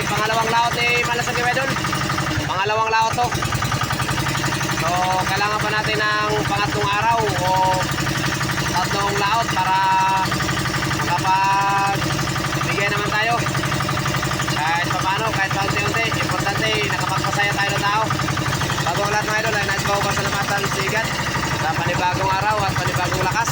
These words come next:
na naman na binigay niya naman ulit sa atin upang maghanap buhay na naman.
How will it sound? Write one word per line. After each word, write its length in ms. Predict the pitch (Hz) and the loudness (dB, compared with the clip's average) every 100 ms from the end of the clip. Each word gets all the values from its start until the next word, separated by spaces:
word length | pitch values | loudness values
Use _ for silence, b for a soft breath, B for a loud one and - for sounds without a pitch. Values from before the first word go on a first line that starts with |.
| - | -2
na 160 | - 175 | -2 0
naman 240 | 196 226 | 0 0
na 320 | 208 190 185 | 0 0 0
binigay 320 | 190 190 196 190 | 0 -2 0 0
niya 80 | |
naman 240 | 185 190 - | -2 -2 -2
ulit 80 | 190 | 0
sa 160 | 190 | 0
atin 160 | 196 226 - - - - - - - | 0 -2 -2 -2 -2 -2 -2 -2 0
upang 640 | 165 170 180 185 185 190 185 190 | 0 0 2 4 4 2 0 0
maghanap 280 | 185 196 196 | 0 -2 0
buhay 240 | 202 202 196 | 0 0 0
na 80 | |
naman. 240 | 196 208 | 0 0